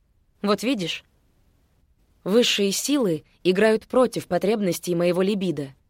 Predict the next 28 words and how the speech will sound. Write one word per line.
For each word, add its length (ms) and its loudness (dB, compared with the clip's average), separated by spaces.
Нельзя 400 2
сексуальным 580 0
голосом 440 0
обещать 400 -2
приручить 500 -2
моего 260 2
внутреннего 520 0
зверя, 440 0
а 120 2
потом 520 0
не 140 2
доводить 420 2
обещанное 580 0
до 80 0
конца. 500 -6
Это 280 2
охренеть 460 0
как 180 -4
неправильно, 680 -2
на 160 0
многих 460 0
уровнях. 500 -2
А 80 0
теперь 480 0
я, 400 0
вся 240 -2
такая 360 0
раздразненная, 1040 0